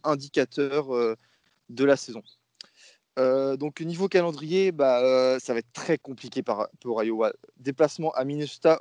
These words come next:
Ohio State, Penn State. Donc, euh, rien que ça, donc, euh, moi je pars directement sur trois défaites.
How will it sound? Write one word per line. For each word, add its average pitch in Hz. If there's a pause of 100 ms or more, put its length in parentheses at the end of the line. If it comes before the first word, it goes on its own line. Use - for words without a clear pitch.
(140)
Ohio 143
State, 156 (100)
Penn 139
State. - (180)
Donc, 117
euh, 120
rien 139
que 151
ça, 151
donc, 113
euh, 117
moi 123
je -
pars 120
directement 131
sur 123
trois 127
défaites. 131